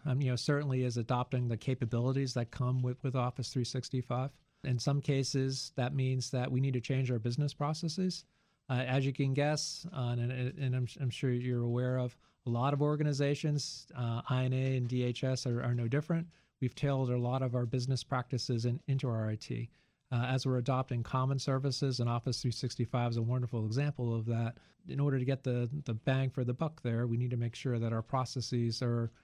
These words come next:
are, are common, so, so, and we're supporting the, the product as it's delivered, uh, by Microsoft. So, so a little bit of business process reengineering there. Uh, the other part of that is this, the, this move away as we're adopting a s-,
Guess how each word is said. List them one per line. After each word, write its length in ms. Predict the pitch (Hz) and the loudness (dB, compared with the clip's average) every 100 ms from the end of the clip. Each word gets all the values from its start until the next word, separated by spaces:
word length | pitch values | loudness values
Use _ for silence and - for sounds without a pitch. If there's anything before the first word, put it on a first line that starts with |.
| _ _ - | _ _ -4
are, 140 | 123 | -2
are 120 | 127 123 | 0 -2
common, 400 | - 135 127 120 | 0 2 2 -2
so, 240 | - 120 | -2 -2
so, 160 | 113 131 | 0 -2
and 460 | 120 123 117 123 | 0 -2 -2 -2
we're 120 | 123 | -2
supporting 500 | 117 127 117 123 123 | -2 -4 0 0 2
the, 100 | 120 110 | -2 -4
the 100 | - | -6
product 420 | 110 127 117 117 127 | -4 -2 -2 0 0
as 220 | 123 120 | 0 0
it's 140 | 113 | -4
delivered, 540 | - 117 127 117 113 - _ _ _ - | -2 0 0 0 -2 -6 _ _ _ -6
uh, 120 | 127 | -4
by 140 | 117 120 | -2 0
Microsoft. 600 | 120 117 123 - 107 113 | 0 -2 -4 -4 -6 -4
So, 200 | 135 123 | -2 0
so 200 | - 131 | 2 2
a 60 | |
little 220 | 127 147 147 | 2 2 2
bit 180 | 143 | 2
of 120 | 139 127 | 2 0
business 300 | 135 143 131 | 0 0 -2
process 440 | - 131 - 131 | -2 -2 0 -2
reengineering 680 | 131 127 127 120 120 127 127 | 2 2 2 0 0 0 -2
there. 200 | 110 120 - _ _ _ - | -4 -10 -14 _ _ _ -2
Uh, 100 | 156 | 0
the 140 | 143 | 2
other 160 | 151 160 | 2 0
part 240 | 160 160 | 0 2
of 80 | 160 | 2
that 200 | 160 156 | 2 2
is 180 | 156 135 | 0 -2
this, 280 | 139 - - | -4 -6 -2
the, 200 | 139 135 | -2 0
this 220 | 135 123 | 0 2
move 220 | 131 139 139 | 2 2 2
away 320 | 131 139 139 | 2 2 2
as 140 | 123 | 0
we're 100 | 123 | 0
adopting 540 | 120 127 135 - 135 131 | 0 0 0 0 0 0
a 20 | |
s-, 160 | 120 | -2